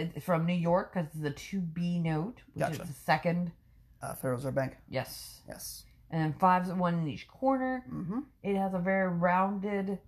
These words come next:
Speaker 1: sides to it, and in the sides is where you actually find the year series of nineteen fourteen.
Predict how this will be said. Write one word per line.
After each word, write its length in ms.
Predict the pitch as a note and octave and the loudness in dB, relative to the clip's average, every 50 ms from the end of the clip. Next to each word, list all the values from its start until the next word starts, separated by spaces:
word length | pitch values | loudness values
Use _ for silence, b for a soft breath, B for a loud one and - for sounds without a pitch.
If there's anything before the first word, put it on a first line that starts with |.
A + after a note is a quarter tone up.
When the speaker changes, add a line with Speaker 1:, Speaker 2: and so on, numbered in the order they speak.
| - - _ _ | -20 -20 _ _
Speaker 1:
sides 560 | - - - G#3 F#3 F#3 F#3 F#3+ G3+ G3 - - | -18 -8 -2 0 2 4 4 2 2 -2 -4 -2
to 120 | B3+ A#3+ | -2 0
it, 100 | G#3+ F3 - | 0 0 2
and 140 | C#3+ F3+ | 2 2
in 140 | F3+ F3+ E3+ | 2 2 0
the 80 | E3 E3+ | 0 -2
sides 380 | - - A3 G#3+ A3 A3 F#3+ | 0 2 2 4 4 2 2
is 40 | G3 | 2
where 120 | F#3+ F#3 E3+ | 2 4 6
you 80 | E3+ | 6
actually 240 | F3 E3+ - G3+ F#3+ | 4 4 2 -2 -2
find 240 | - G3 F3+ F3 E3+ | 2 4 4 4 4
the 60 | E3+ | 2
year 200 | F3 F3+ F3 E3 E3 | 2 2 2 2 2
series 500 | - - - G#3+ G3+ G3 G3 G3 G3 - b b b b b b b b - | 0 -2 0 2 4 4 4 4 2 -2 b b b b b b b b 4
of 280 | F#3+ F#3+ F3+ F3 E3 | 4 4 4 4 2
nineteen 600 | E3 E3+ D#3+ E3 D3 F#3+ - - G3 F3 D3 - - | 2 2 2 0 0 -4 -4 -4 -2 -2 -2 -2 -2
fourteen. 640 | - F3 D3+ - - - - D3+ B2+ G#2 F#2 - | -2 -2 -2 -2 -4 -6 -6 -4 -4 -4 -4 -6